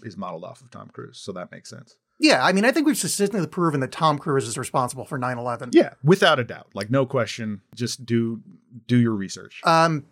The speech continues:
Speaker 1: It also makes me laugh 'cause Phantasm Four did that with, like, no money, but that was in L A. They just went out on Thanksgiving <laughs> and shot on, like, a main intersection at, like, six thirty in the morning 'cause no one cared.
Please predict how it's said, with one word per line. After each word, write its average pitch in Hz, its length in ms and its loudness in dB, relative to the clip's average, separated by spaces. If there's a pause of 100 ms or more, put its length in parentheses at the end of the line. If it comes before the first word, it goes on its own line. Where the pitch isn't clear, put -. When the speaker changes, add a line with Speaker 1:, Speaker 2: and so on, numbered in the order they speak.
(140)
Speaker 1:
It 160 80 6
also 220 160 4
makes 190 140 4
me 180 60 0
laugh 160 120 2
'cause 127 160 -2
Phantasm 170 580 0
Four 147 320 0
did 113 180 -6
that 98 260 -8
with, 110 160 -8
like, 107 200 -2
no 110 140 -2
money, 92 240 -8
but - 120 0
that 143 80 4
was 127 100 -2
in 123 80 -2
L 101 180 -6
A. 87 120 -14 (100)
They 131 120 2
just 127 160 0
went 139 120 4
out 123 140 4
on 113 80 -4
Thanksgiving 107 640 -10 (140)
<laughs> - 280 0
and 208 200 4
shot - 360 4
on, 135 40 -4
like, 127 120 0
a 123 60 -4
main 110 280 -2
intersection 104 680 -8
at, 107 100 -10
like, 95 220 -8 (460)
six - 280 0
thirty 120 160 0
in 98 60 -8
the 98 40 -8
morning 98 220 -10
'cause 104 160 -14
no 101 80 -6
one 98 120 -10
cared. 101 280 -14